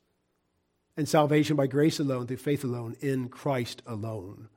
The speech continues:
and celebrate the Lord's Supper as a memorial of his tetelestai,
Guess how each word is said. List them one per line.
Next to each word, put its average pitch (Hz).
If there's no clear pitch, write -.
and 143
celebrate 151
the 160
Lord's 156
Supper -
as 147
a 143
memorial 123
of 139
his -
tetelestai, -